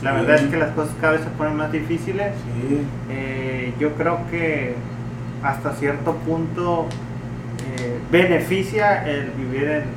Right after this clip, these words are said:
Speaker 1: en este esquema de ciudad-estado en la que el estado, pues, te cubre este tipo de
Speaker 2: Ujú.
Speaker 1: necesidades y obviamente, como previamente comentaste, no tener la pena, ¿no? O sea, de acercarse a pedir esa
Speaker 2: Exacto,
Speaker 1: ayuda.
Speaker 2: exacto, porque para eso, al final de cuentas, para eso es el gobierno,
Speaker 1: Y mucha
Speaker 2: ¿sabes?
Speaker 1: gente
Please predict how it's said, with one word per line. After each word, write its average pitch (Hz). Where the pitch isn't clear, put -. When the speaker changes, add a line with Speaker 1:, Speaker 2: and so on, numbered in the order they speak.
Speaker 1:
en 127
este 139
esquema 147
de 160
ciudad-estado 143
en 151
la 135
que 127
el 123
estado, 127
pues, -
te 123
cubre 170
este 165
tipo 151
de 156
Speaker 2:
Ujú. 156
Speaker 1:
necesidades 156
y 151
obviamente, 180
como 175
previamente 165
comentaste, 151
no 147
tener 165
la 165
pena, 175
¿no? 170
O 147
sea, 151
de 147
acercarse -
a -
pedir 147
esa -
Speaker 2:
Exacto, 165
Speaker 1:
ayuda. 226
Speaker 2:
exacto, 170
porque 175
para 185
eso, 220
al 190
final 196
de 233
cuentas, 247
para -
eso 220
es 214
el 190
gobierno, -
Speaker 1:
Y 220
mucha 247
Speaker 2:
¿sabes? 254
Speaker 1:
gente 247